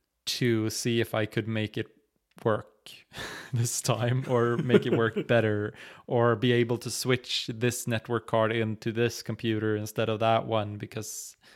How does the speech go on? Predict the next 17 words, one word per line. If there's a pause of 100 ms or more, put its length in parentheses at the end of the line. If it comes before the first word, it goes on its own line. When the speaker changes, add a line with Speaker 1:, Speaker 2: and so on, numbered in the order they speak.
(160)
Speaker 1:
I
was
trying
to, (240)
to
optimize
something. (1040)
Uh, (1600)
so
I
ended
up
ins-,
re-, (100)
installing
and
reinstalling